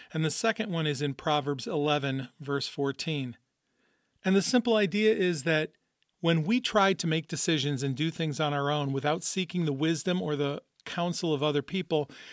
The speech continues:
we are bound to fail. Or at the very least, we're certain to screw it up somehow. And I know this has been the case for me many, many times.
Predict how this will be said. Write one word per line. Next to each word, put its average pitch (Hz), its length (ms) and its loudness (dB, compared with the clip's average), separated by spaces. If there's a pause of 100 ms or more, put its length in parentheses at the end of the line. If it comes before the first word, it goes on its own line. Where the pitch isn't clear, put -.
(380)
we 208 240 4
are 165 240 4
bound 156 680 0
to - 160 -4
fail. 135 540 0 (440)
Or 175 100 4
at 170 60 4
the 165 80 0
very 196 240 8
least, 190 380 2
we're 160 100 0
certain 190 340 0
to 147 60 -2
screw 190 360 0
it 185 40 4
up 185 160 2
somehow. 139 540 -2 (680)
And 156 160 2
I 156 60 4
know 165 180 4
this 156 200 0
has 147 120 -2
been 147 160 0
the 143 80 0
case 143 320 -2
for 143 200 -4
me 147 260 0
many, 147 380 -2
many 139 260 0
times. 139 640 -8